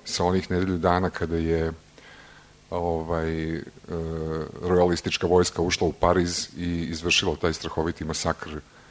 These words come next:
između dvadeset i trideset hiljada komunara, civila, žena, dece. Ovaj, to je, e, u tom pogledu film je zaista izuzetan i, i, i njegova edukativna vrednost je ogromna. Znači, ja nisam video da,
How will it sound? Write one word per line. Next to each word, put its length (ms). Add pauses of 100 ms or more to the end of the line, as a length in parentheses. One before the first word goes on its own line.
(340)
između 340
dvadeset 540
i 40
trideset 440
hiljada 400
komunara, 600
civila, 840 (560)
žena, 460
dece. 360 (1120)
Ovaj, 680 (720)
to 180
je, 180
e, 60 (1080)
u 120
tom 240
pogledu 360
film 200
je 60
zaista 380
izuzetan 720
i, 340
i, 380
i 40
njegova 360
edukativna 480
vrednost 340
je 60
ogromna. 380
Znači, 340
ja 160
nisam 380
video 220
da, 280